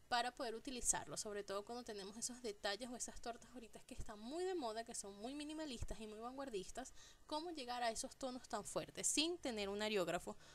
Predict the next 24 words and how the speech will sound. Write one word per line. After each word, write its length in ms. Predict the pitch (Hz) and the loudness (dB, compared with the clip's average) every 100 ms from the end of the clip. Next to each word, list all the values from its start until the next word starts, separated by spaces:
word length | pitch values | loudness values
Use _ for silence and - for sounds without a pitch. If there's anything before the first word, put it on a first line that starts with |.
| - - | -20 2
porque 460 | 302 262 214 262 370 - - - | 6 8 6 0 -4 -8 -20 -8
las 140 | 240 | -6
personas 480 | - 220 233 247 - | -2 -4 -2 -6 -8
más 220 | 302 302 | -6 -4
expertas 480 | 311 - - 277 277 | -2 -2 -2 -4 -2
en 140 | 294 | -2
esto 240 | 214 - 233 | -2 -4 -2
siempre 360 | - 214 208 | 0 -2 -6
te 120 | 208 240 | -6 -6
recomiendan 520 | 247 262 240 202 214 | -6 -4 -2 -4 -6
utilizar 400 | 214 202 196 185 | -6 -6 -4 -6
un 100 | 185 | -4
aerógrafo 580 | 190 214 202 196 208 - | -2 2 2 2 -2 0
o 200 | 269 277 | 2 2
pintar 280 | 240 208 185 | 0 -6 -6
el 120 | 196 | -6
fondant. 400 | - 214 170 - - - - - | -4 -4 -4 -6 -16 -18 -20 -10
Pero 260 | - 262 285 | 0 0 2
si 100 | 311 | -2
no 160 | 208 - | -4 -6
queremos 320 | 214 247 285 | -6 -4 -6
utilizar 420 | 285 226 233 208 | -6 -6 -2 -2
esos 300 | 254 262 339 | 0 0 0
métodos, 520 | 339 349 208 214 277 | 0 0 0 -2 -4